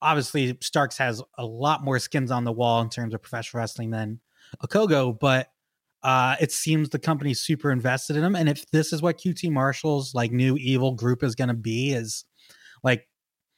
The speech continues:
putting over these younger guys and establishing them as heat-seeking heels, then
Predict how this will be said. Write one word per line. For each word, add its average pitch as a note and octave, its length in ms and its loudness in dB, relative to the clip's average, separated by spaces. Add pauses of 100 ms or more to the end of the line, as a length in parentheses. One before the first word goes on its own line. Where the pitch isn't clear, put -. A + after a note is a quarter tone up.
(800)
putting C#3+ 320 2
over A#2+ 360 4
these B2 240 0
younger B2+ 240 2
guys D3+ 460 0
and C3+ 140 -2
establishing A#2 760 -6
them C3 460 0 (480)
as D#3 540 -2 (400)
heat-seeking D#3 680 -2
heels, E3+ 540 0
then G3 360 0